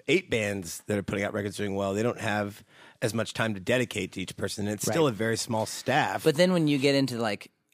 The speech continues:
Speaker 3: uh, I have a vested interest in the Anniversary because I technically own part of the
Speaker 1: Part of the
Speaker 3: record
Speaker 1: record.
Speaker 3: label, then it kinda, it got kind of, it just got frustrating and just kinda,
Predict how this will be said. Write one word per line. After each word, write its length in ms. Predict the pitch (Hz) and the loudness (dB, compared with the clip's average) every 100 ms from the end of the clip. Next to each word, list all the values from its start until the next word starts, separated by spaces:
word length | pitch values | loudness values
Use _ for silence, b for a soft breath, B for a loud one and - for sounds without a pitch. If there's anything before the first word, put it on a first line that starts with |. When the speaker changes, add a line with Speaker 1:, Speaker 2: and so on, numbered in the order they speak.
| - | -10
Speaker 3:
uh, 140 | 104 - | -8 -8
I 180 | - 139 | -6 -4
have 220 | 123 127 | 0 0
a 80 | 120 | -2
vested 380 | 110 117 - 113 | -2 -2 -2 -2
interest 400 | 113 113 117 - | -4 -2 -4 -4
in 240 | 110 107 | -6 -6
the 120 | 107 113 | -4 -4
Anniversary 480 | 113 104 113 - 104 | -4 -4 -6 -6 -8
because 220 | 104 104 | -8 -8
I 100 | 107 | -8
technically 520 | - 104 110 110 107 | -8 -8 -8 -8 -8
own 440 | 117 117 113 110 - _ _ | -4 -4 -2 -4 -6 _ _
part 220 | - 110 | -6 -4
of 40 | 107 | -2
the 60 | |
Speaker 1:
Part 100 | 113 | 2
of 60 | 139 | 2
the 40 | 110 | 4
Speaker 3:
record 100 | 120 | 2
Speaker 1:
record. 140 | 127 117 | 2 0
Speaker 3:
label, 320 | 107 110 - b b b | -2 -6 -10 b b b
then 120 | - 139 | 0 2
it 160 | 110 | 0
kinda, 360 | - 123 110 98 - | -2 -2 -2 -6 -14
it 100 | 110 | -14
got 180 | 110 - | -12 -12
kind 140 | - | -12
of, 160 | 110 - - _ _ _ - | -12 -14 -18 _ _ _ -4
it 40 | |
just 120 | 175 | -2
got 140 | - - | -2 -4
frustrating 680 | - 104 - 104 104 107 - | -8 -6 -6 -6 -8 -10 -10
and 100 | 113 | -12
just 240 | 104 - | -12 -16
kinda, 320 | - 98 101 | -12 -12 -12